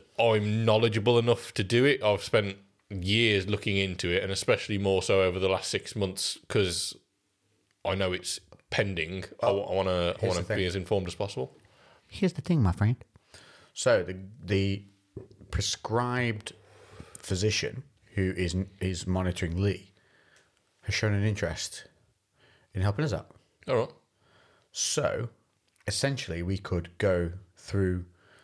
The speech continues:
Speaker 2: the channels that anyone who wanted to do this or felt like they needed it
Speaker 1: Yeah.
Speaker 2: would go through and do the process. We could get him on the podcast
Speaker 1: Mm-hmm.
Speaker 2: and he could talk it all through. Lee said he's a really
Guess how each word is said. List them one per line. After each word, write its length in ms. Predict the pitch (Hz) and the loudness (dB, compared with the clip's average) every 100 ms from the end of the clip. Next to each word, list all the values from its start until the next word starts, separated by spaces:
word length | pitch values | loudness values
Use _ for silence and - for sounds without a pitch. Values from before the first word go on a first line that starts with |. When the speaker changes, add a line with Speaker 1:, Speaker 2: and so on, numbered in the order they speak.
| _ - | _ -6
Speaker 2:
the 760 | 95 90 90 87 85 82 87 - 101 | -2 0 0 -2 -4 -6 -8 -10 -4
channels 420 | - 110 101 92 | 0 2 2 0
that 140 | - | 0
anyone 340 | 104 107 101 92 | 0 2 2 0
who 140 | 95 | 0
wanted 320 | 95 90 - | -2 -4 -6
to 60 | - - - | -16 -20 -4
do 180 | 92 87 | -2 0
this 300 | 82 - - | -2 -4 -6
or 40 | |
felt 160 | 98 87 | -4 -2
like 100 | 78 | -2
they 60 | 85 | -2
needed 260 | 87 80 | -2 -2
it 260 | 87 - - _ _ - | -4 -6 -10 _ _ -4
Speaker 1:
Yeah. 140 | 92 - _ - | -4 -6 _ -6
Speaker 2:
would 220 | 95 98 | -2 2
go 180 | 123 120 | 2 2
through 300 | - 85 135 - _ _ _ _ - - | 0 -6 -8 -12 _ _ _ _ -20 -4
and 380 | 95 92 90 87 | -2 0 -2 -2
do 100 | 98 | -4
the 60 | 87 | 0
process. 500 | 101 90 98 98 - - | 0 2 0 -2 -4 -6
We 60 | |
could 120 | 90 | -4
get 120 | 90 90 | -2 -2
him 80 | |
on 80 | 95 | -4
the 60 | 90 | -2
podcast 560 | 95 90 - 110 - - _ | -2 -2 -4 -6 -8 -18 _
Speaker 1:
Mm-hmm. 160 | 107 123 | -6 -6
Speaker 2:
and 80 | 147 - | -8 -6
he 100 | 85 | -4
could 120 | 82 - | -4 -2
talk 220 | 95 - | -2 -2
it 20 | |
all 140 | 87 82 | -4 -4
through. 340 | - 80 104 - _ - | -4 -4 -4 -8 _ -2
Lee 120 | 107 | 0
said 160 | 101 95 | 2 0
he's 140 | 87 | 0
a 60 | 87 | -2
really 640 | 87 95 95 95 87 87 | -2 0 0 0 0 -4